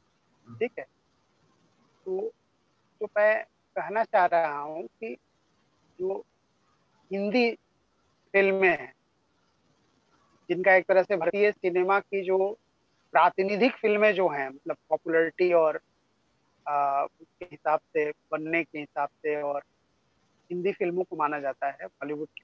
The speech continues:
फिल्मों को। वहाँ भी, अ, साहित्य और उसकी संवेदना से बहुत, मतलब, निकट का रास्ता नहीं, बहुत दूरी है, फासला है।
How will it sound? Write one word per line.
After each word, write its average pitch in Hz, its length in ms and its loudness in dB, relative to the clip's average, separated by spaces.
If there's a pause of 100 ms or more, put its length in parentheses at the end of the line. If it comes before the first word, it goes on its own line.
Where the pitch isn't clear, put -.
फिल्मों - 360 -20
को। - 1300 -6
वहाँ 285 380 4
भी, 269 360 0
अ, 175 520 6 (840)
साहित्य 233 800 0 (600)
और 185 80 -4
उसकी 196 300 -6
संवेदना 190 840 4 (420)
से 202 160 -2
बहुत, 202 280 2 (1800)
मतलब, 170 220 -2 (1300)
निकट 170 540 -2
का 185 160 6
रास्ता 180 420 4
नहीं, 151 300 -6
बहुत - 440 -8
दूरी 160 360 -6
है, 135 140 -14
फासला 160 480 -2
है। 127 80 -10